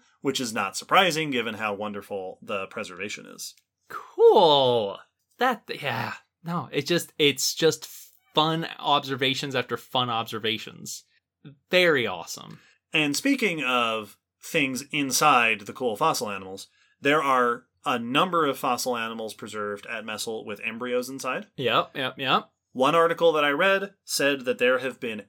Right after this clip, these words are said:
Speaker 1: eight specimens of pregnant horses.
Speaker 2: Ha!
Speaker 1: Eight!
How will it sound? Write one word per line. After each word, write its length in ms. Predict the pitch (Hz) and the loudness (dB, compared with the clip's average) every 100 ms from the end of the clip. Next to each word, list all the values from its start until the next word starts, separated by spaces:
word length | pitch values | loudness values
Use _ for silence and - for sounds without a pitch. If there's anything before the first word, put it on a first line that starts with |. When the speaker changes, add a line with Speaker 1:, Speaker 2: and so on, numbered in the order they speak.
| _ | _
Speaker 1:
eight 300 | 160 165 202 - | -4 -2 -4 -6
specimens 640 | - 180 170 175 180 175 | -2 0 0 -2 -4 -6
of 260 | 185 117 - | -4 -4 -4
pregnant 440 | - 175 170 180 | 0 0 0 -2
horses. 680 | 151 156 107 95 - - - - | 0 0 -2 -4 0 0 -2 0
Speaker 2:
Ha! 280 | 277 302 226 _ _ _ _ - | 2 2 0 _ _ _ _ 4
Speaker 1:
Eight! 380 | 294 247 - | 6 6 0